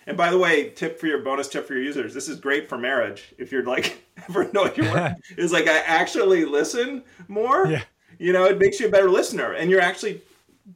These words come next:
Speaker 1: taking in that material and gonna use that material. And I, that's
Speaker 2: Mm-hmm.
Speaker 1: one, and, and it came out of this thing with, um, this simple thing we cover in the book, which is bringing novices into your work. The best thing you could do if you, or one of the, not the best thing,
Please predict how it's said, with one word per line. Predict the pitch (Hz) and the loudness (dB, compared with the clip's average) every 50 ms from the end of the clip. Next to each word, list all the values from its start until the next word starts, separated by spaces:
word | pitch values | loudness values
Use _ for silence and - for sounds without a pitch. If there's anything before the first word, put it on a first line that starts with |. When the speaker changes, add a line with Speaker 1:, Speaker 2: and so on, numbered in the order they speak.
| _ - | _ -6
Speaker 1:
taking | - 208 220 214 233 214 | -2 -2 -2 0 -2 -2
in | 202 208 208 | -2 -2 0
that | 202 202 196 | -2 -2 -2
material | 196 190 185 - 190 208 247 247 196 156 - - | -4 -4 -4 -4 -4 -4 -2 -2 -2 -2 -2 -4
and | 143 143 147 | -6 -6 -4
gonna | 170 175 170 | -4 -4 -4
use | 156 147 156 208 285 294 - | -4 -4 -4 -2 -2 -2 -2
that | - 120 98 - | -2 -4 -4 -4
material. | 117 120 - - 104 107 - - - - _ _ _ _ _ _ _ _ _ | -6 -10 -12 -12 -12 -12 -12 -14 -16 -20 _ _ _ _ _ _ _ _ _
And | - 143 147 | -8 -4 -2
I, | 147 147 143 143 - | -2 -2 -4 -6 -6
that's | 165 180 196 - - - | -4 -4 -4 -4 -6 -8
Speaker 2:
Mm-hmm. | 180 | -8
Speaker 1:
one, | 165 151 139 | -6 -4 -4
and, | 127 120 117 117 | -4 -6 -6 -8
and | - 151 147 | -10 -8 -8
it | 147 143 | -8 -8
came | - 190 202 208 208 | -8 -6 -6 -4 -2
out | 202 196 | 0 0
of | 190 170 | 0 0
this | 160 147 - | -2 -4 -4
thing | - 165 156 151 | -6 -8 -6 -4
with, | 143 135 127 - | -6 -6 -6 -6
um, | 123 117 110 107 107 104 | -6 -6 -6 -8 -8 -4
this | 127 135 131 - | -4 -4 -4 -4
simple | - 151 147 - 147 143 131 - - - _ _ _ _ _ _ _ 120 - | -6 -6 -6 -2 -2 -2 -2 -2 -6 -12 _ _ _ _ _ _ _ -20 -20
thing | - - - - 147 135 | -20 -12 -6 -4 -2 -2
we | 135 131 | -2 -2
cover | 127 - - 139 123 135 | -4 -4 -4 -6 -4 -4
in | 127 117 | -6 -6
the | - | -8
book, | - - 165 156 - - | -6 -6 -4 -4 -4 -4
which | 135 117 - - | -4 -4 -2 -2
is | 127 117 - - - - _ _ _ _ _ _ _ _ _ _ | -4 -4 -4 -8 -16 -20 _ _ _ _ _ _ _ _ _ _
bringing | - 156 175 185 190 185 170 151 | -4 0 2 4 4 2 2 0
novices | 135 135 143 151 151 - - - - 113 107 | -2 0 0 0 0 0 -2 -2 -4 -6 -6
into | 120 117 117 113 - | -6 -10 -10 -10 -10
your | 120 110 104 | -8 -8 -8
work. | 104 107 - - - - - _ _ _ _ _ _ | -8 -8 -8 -10 -12 -14 -20 _ _ _ _ _ _
The | - 151 | -6 -4
best | 143 - 185 - - - | 0 2 2 2 2 0
thing | 233 196 | 0 -2
you | 180 160 | -2 -2
could | 147 143 | -2 -4
do | 131 151 151 | -2 0 0
if | 143 - | 0 0
you, | 151 139 131 127 - | 0 -2 0 0 2
or | 143 135 | 2 0
one | 131 151 160 | 0 0 -2
of | 156 127 | -2 -2
the, | 120 | -4
not | 90 92 117 113 110 | -8 -8 -10 -10 -10
the | 101 - | -10 -10
best | 107 107 - | -12 -12 -12
thing, | - | -14